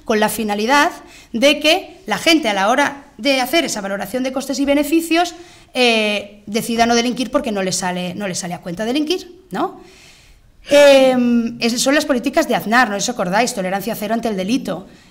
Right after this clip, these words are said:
El problema es que aquí os traía un ejemplo, que es un protocolo de seguridad hecho por el Departamento de Interior de la Generalitat de Cataluña, eh, en la cual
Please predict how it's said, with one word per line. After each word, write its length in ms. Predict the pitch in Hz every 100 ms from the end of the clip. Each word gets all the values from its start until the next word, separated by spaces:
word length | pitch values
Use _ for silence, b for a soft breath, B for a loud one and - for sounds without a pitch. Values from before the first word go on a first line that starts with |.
| -
El 120 | 190
problema 500 | 208 262 349 262 349 - - - -
es 160 | 226 -
que 160 | 262
aquí 200 | 202 226
os 60 | 208
traía 240 | 233 226
un 80 | 214
ejemplo, 480 | 226 302 302 247 -
que 300 | 190 196 208
es 160 | 208
un 140 | - 185
protocolo 460 | 214 208 233 220
de 100 | 214
seguridad 420 | - 202 202 208 240
hecho 160 | 226
por 100 | 196
el 60 | 190
Departamento 540 | 190 190 190 196 202
de 80 | 208
Interior 360 | 190 196 233 254
de 120 | 196
la 80 | 180
Generalitat 440 | 180 175 175 196
de 120 | 190
Cataluña, 560 | 202 214 254 294 254 359 B B B B B
eh, 800 | 247 240 220 208 202 190 190 - -
en 160 | 220
la 140 | 190 190
cual 480 | 285 269 320 415